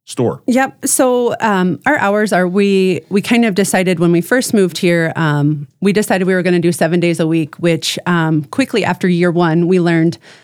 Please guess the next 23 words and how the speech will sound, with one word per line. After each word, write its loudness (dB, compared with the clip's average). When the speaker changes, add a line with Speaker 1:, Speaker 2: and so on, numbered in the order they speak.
Speaker 2:
that's -4
not 0
a -2
very 0
great, -2
um, -2
way 0
to -4
have 0
a 0
family, 0
um, 0
and 4
just -2
even -2
a 2
lifestyle. -2
We 0
were 2
really 2
Speaker 1:
Mm-hmm. 0
Speaker 2:
burned 2
out. 0